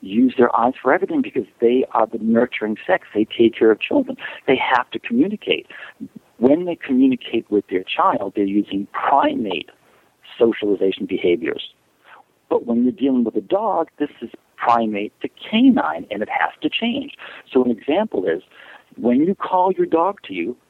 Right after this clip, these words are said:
don't look at him. So you say, "Rover, come," and you cock your head away.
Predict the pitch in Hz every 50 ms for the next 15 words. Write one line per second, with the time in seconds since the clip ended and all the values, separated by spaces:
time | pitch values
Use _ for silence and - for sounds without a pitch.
0 | _ _ - 160 160 160 175 208 - - 175 165 196 240 - - - - - -
1 | - - _ _ _ _ _ _ - - - - - - 113 113 - 131 123 120
2 | 175 208 196 - - - - _ _ - - - 254 233 - - - - 156 113
3 | 117 - - - 151 147 160 - - 196 185 170 190 202 208 208 202 233 240 254
4 | 202 - -